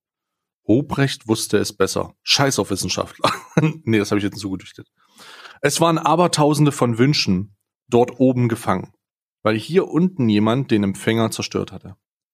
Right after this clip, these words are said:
Eine Weile noch würden sie dort oben verbleiben. Es blieb nur zu hoffen,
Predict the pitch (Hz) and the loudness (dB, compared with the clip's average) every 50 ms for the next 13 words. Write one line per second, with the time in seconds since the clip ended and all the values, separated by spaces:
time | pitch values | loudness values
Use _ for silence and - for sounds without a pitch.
0 | _ _ _ _ _ _ - 113 113 120 117 127 139 165 175 165 151 147 - 131 | _ _ _ _ _ _ -2 0 0 2 2 2 2 4 4 4 4 4 4 2
1 | 131 135 139 131 127 120 117 117 - - 131 135 131 135 123 - 120 98 104 107 | 2 4 2 2 2 2 2 2 2 2 0 2 2 2 0 0 0 0 2 2
2 | 101 98 95 95 92 87 92 _ _ _ _ _ _ _ _ _ - - - 113 | 2 2 0 -2 -4 -6 -6 _ _ _ _ _ _ _ _ _ -14 -8 -4 -4
3 | 104 - 120 120 127 - - 110 107 107 - - 104 104 110 117 | -2 0 2 0 0 2 0 0 0 -2 -4 -4 -4 -4 -4 -6